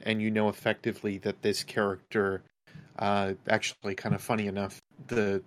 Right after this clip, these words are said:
number two I have kinda fits this bill too. Uh, but long story sh-,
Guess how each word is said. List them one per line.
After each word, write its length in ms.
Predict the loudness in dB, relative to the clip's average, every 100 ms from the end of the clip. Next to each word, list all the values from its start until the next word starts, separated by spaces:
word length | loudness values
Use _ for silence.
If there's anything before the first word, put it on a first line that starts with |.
| -6
number 240 | -4 -4
two 280 | -4 2 4
I 60 | 4
have 240 | 2 -2
kinda 200 | -2 -4
fits 240 | -2 -4
this 140 | -4 -8
bill 160 | -8
too. 220 | -4 -2 -4 -6 _ _ _ 6
Uh, 320 | 12 12 12 8 _ _ _ _ _ _ -8 -8 -18 -12 6
but 180 | 8 10
long 220 | 8 6
story 300 | 4 4 2
sh-, 160 | 2